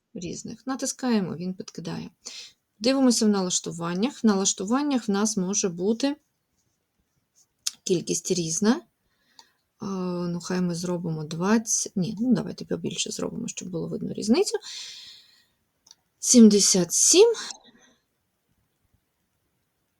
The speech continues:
І ось так він нам одразу порахував, скільки в нас, е, якого боку. Тридцять вісім, тридцять дев'ять. Пішли далі.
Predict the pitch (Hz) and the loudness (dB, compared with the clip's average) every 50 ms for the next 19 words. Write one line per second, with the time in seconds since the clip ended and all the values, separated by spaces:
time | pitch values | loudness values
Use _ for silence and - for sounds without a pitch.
0 | _ _ _ _ _ _ _ _ _ _ _ _ _ _ _ _ _ _ _ _ | _ _ _ _ _ _ _ _ _ _ _ _ _ _ _ _ _ _ _ _
1 | _ - 302 311 262 226 202 202 202 - 202 180 - 190 190 185 185 180 180 180 | _ 2 6 8 8 8 8 6 4 2 2 2 2 0 0 2 2 2 2 2
2 | 196 196 196 185 180 170 - 185 185 190 - - 262 294 294 269 - - - 220 | 2 2 2 2 0 -2 -2 -4 -4 -4 -4 -2 0 2 2 2 0 0 0 -2
3 | 202 - - 185 175 190 202 202 196 196 - - - _ _ - - - - - | -2 0 -4 -2 0 2 2 2 2 0 -2 -8 -10 _ _ -20 -20 -20 -20 -20
4 | - - - - _ _ _ - - 180 185 190 185 185 185 180 175 175 175 175 | -20 -20 -20 -20 _ _ _ -8 -6 -4 -2 -2 0 0 0 0 0 0 0 -2
5 | 180 180 180 180 180 175 170 165 - 185 185 175 180 165 160 170 170 147 - - | -2 -4 -4 -4 -4 -4 -4 -4 0 -2 0 0 0 -2 -2 -2 -2 -2 -4 -6
6 | 113 - 190 185 180 180 - - 214 214 - 185 165 165 170 175 170 170 - 160 | -4 0 0 0 0 -2 0 0 2 2 2 -2 -4 -4 -6 -8 -8 -6 -8 -8
7 | 151 143 131 - - - - _ _ _ _ _ _ _ _ _ _ _ - - | -6 -6 -6 -6 -8 -10 -14 _ _ _ _ _ _ _ _ _ _ _ -20 -18
8 | - - - - - _ _ _ 247 254 269 294 320 349 359 349 _ _ _ - | -18 -18 -20 -20 -20 _ _ _ 4 4 4 6 4 2 2 0 _ _ _ -4
9 | - - 214 185 185 190 196 208 214 214 220 214 208 208 - _ _ - 165 - | -2 -2 0 0 0 2 2 4 6 6 6 4 2 -2 -12 _ _ -12 -6 -2
10 | 165 170 175 185 185 185 185 185 180 170 170 170 170 170 170 170 | 0 2 2 4 4 4 2 2 0 0 -2 -4 -4 -4 -6 -8